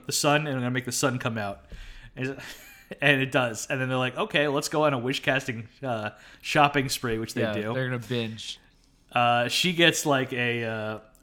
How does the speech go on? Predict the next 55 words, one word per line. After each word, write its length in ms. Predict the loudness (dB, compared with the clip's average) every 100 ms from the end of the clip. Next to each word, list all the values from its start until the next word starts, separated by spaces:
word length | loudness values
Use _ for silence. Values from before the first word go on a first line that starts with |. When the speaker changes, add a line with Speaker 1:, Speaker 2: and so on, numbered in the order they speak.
| _ -8
Speaker 1:
a 80 |
vintage 420 | 2 2 4 2 4
red 220 | 2 2
Corvette, 640 | 0 0 2 2 2 -2 -8
and 360 | -4 -2 -4 -2
Terry 360 | 2 6 6
gets, 320 | 4 0 0 -4
like, 160 | -4
a 120 | -4 -4
leather 340 | -2 -2 -2
jacket 560 | -2 2 2 2 -4 -6
with 160 | -8 -6
a 200 | -4 -4
Speaker 2:
I 60 | -4
think 120 | -2
Speaker 1:
white 60 | 2
Speaker 2:
they're 80 | 2
Speaker 1:
scarf. 220 | 2 2
Speaker 2:
matching. 400 | 2 4 2 0 -10 -20 -10
They're 120 | -10
matching 600 | -8 -4 -2 0 0 -2
leather 220 | -8 -10 -10
jackets 500 | -10 -10 -12 -10 -12
and 140 | -10
white 160 | -14 -8
scarves. 580 | -8 -6 -8 -6 -6 -6 _ _ _ _ _
Speaker 1:
Do 80 | 0
they 60 | 4
both 200 | 6 6
have 120 | 2
the 80 | 6
white 180 | 6
scarves? 520 | 6 4 4 4 0 0
Speaker 2:
Yep. 120 | -2 -8 _ _ _ _ 0
Speaker 1:
Okay. 440 | 0 2 0 0 4
I 80 | 4
just 160 | 4
remember 320 | 0 0 2 0
the, 180 | -4 2
her 220 | 6 6
already 280 | 8 6 6
having 280 | 6 6 2
a 60 |
leather 200 | 0 -2
jacket, 440 | 0 2 2 0 0
so 80 | 2
I 40 |
didn't 160 | 4 2
think 160 | 0 2
Speaker 2:
I'm 60 |
Speaker 1:
anything 220 | 2 2 2
of 40 |
Speaker 2:
pretty 80 | 4
Speaker 1:
her. 40 | 4
Speaker 2:
sure 200 | 4